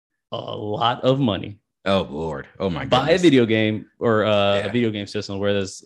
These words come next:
Speaker 2: I can't
Speaker 1: Xbox
Speaker 2: say this 'cause I have a daughter, but I'm gonna say it.
Speaker 1: <laughs> whether it's
Speaker 2: <laughs>
Speaker 1: Xbox or P S five, and stream. Just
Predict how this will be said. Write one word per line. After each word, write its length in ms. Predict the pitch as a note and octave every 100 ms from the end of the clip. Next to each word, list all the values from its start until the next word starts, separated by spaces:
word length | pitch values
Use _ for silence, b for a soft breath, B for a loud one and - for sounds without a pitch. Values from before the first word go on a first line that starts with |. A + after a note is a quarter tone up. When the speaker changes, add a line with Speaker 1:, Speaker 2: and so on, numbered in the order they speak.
| -
Speaker 2:
I 160 | A#2
can't 180 | A2 A#2
Speaker 1:
Xbox 100 | A2
Speaker 2:
say 120 | G#2+
this 160 | G#2 G2+
'cause 100 | G2
I 40 |
have 80 | F#2+
a 40 | F2
daughter, 280 | F#2+ G2
but 120 | F2+ F2+
I'm 80 |
gonna 240 | A#2+ B2+ E3
say 180 | D2 -
it. 60 | _
Speaker 1:
<laughs> 120 | _
whether 200 | C3 B2
it's 80 | A2+
Speaker 2:
<laughs> 280 | A#2+ C#3+ C#3+
Speaker 1:
Xbox 380 | D#3 D3+ - -
or 120 | A#2
P 200 | G#2 A#2+
S 140 | C3+ C#3
five, 420 | - G#2 G2+ G2 _ _ _ _ -
and 200 | A2 G#2+
stream. 560 | - - B2 A2 F#2 F#2+
Just 320 | A#2+ A2